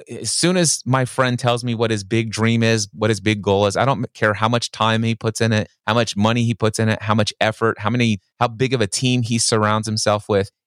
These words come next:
If you, if you go into the set this big goal with the mindset that this probably isn't gonna happen,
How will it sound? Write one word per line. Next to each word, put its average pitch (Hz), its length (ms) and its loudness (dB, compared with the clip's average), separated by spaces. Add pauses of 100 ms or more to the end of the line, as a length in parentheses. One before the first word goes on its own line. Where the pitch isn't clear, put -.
(120)
If 135 240 0
you, 123 200 -4
if 117 300 -2
you 120 200 -2
go 175 240 2
into 120 800 0 (100)
the 107 340 -4
set - 300 0
this 113 220 -2
big 110 420 0
goal 101 460 2
with 101 180 -4
the 107 80 -4
mindset 104 480 0
that 98 160 -8
this 110 160 -2
probably 107 580 -4
isn't 101 240 -4
gonna 98 220 -2
happen, 127 540 -4